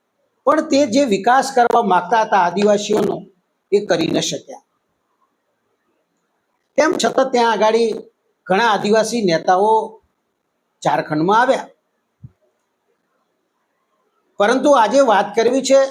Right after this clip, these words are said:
હેમંત સોરેનની. હેમંત સોરેન અત્યારના મુખ્યમંત્રી છે અને આજની જે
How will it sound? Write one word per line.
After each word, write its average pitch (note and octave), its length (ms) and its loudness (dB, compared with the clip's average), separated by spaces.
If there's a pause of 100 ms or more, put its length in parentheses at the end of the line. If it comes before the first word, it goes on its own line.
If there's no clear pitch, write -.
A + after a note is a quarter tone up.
(300)
હેમંત G#3 320 0
સોરેનની. D#3+ 560 0 (2000)
હેમંત A3+ 300 2
સોરેન B3+ 360 2
અત્યારના B3+ 600 2 (1700)
મુખ્યમંત્રી F3 640 -2
છે - 140 -16 (3000)
અને B3+ 160 0
આજની B3 540 0
જે D4+ 120 4